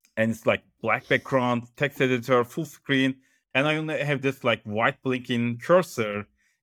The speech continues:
And I started typing, "What's the most important thing I can work on?"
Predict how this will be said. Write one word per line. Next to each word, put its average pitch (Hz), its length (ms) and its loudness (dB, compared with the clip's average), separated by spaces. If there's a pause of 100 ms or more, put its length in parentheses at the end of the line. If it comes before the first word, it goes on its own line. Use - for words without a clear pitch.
And 123 120 0
I 123 140 -4
started 117 420 2
typing, 101 400 0
"What's 131 260 -6
the 147 80 -6
most 131 240 0
important 104 440 -4
thing 98 160 -4
I 98 100 0
can 87 200 -6
work 80 240 -8
on?" 82 140 -14